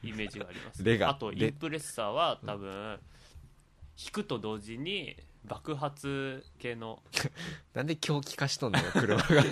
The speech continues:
Speaker 1: <laughs> ダメージが付加されそうな。
Speaker 2: でもね、かっこいいよ、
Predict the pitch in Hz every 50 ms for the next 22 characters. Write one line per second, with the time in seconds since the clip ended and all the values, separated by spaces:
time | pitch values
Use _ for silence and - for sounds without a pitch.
0 | - - - - - - 135 139 135 135 139 131 113 120 120 120 - - 220 208
1 | 190 - 143 113 - 120 101 101 104 - - - 202 214 170 135 120 110 104 98
2 | 95 98 101 - - - 139 - - - 175 180 156 95 71 - - - - 95
3 | 101 92 90